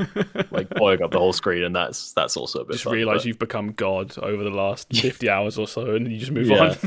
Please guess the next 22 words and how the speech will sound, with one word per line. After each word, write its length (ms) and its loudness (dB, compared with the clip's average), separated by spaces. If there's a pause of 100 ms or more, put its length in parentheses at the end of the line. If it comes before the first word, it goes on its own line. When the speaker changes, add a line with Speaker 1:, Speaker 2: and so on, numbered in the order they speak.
Speaker 1:
on. 520 -2
<laughs> 80 -10
Speaker 2:
I 120 6
am 240 6
the 100 6
vampire 480 4
survivor, 520 2
and 140 2
now 220 4
Speaker 1:
Yeah. 160 8 (100)
Speaker 2:
I've 520 2
basically 340 0
completed 380 -8
the 80 -16
game. 400 -8
Yeah. 240 0 (560)
Speaker 1:
Uh, 60 4
what, 140 8
Speaker 2:
Um, 240 2 (220)
Speaker 1:
do 120 0
you, 40 6
Speaker 2:
yeah, 120 2